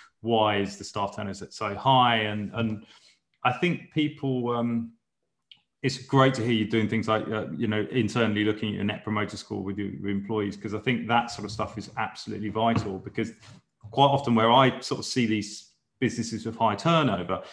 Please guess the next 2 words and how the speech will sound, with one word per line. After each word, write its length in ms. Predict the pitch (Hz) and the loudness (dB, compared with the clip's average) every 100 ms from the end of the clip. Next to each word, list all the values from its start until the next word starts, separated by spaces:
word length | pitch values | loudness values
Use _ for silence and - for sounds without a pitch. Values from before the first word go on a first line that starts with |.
| - | 0
anecdotally, 960 | 127 123 - 131 131 - 107 85 101 - - - - | 4 4 4 2 2 0 -6 -6 -8 -12 -16 -16 -4
my, 920 | 110 117 117 113 110 104 101 85 - | 2 6 6 4 2 -2 -4 -6 -10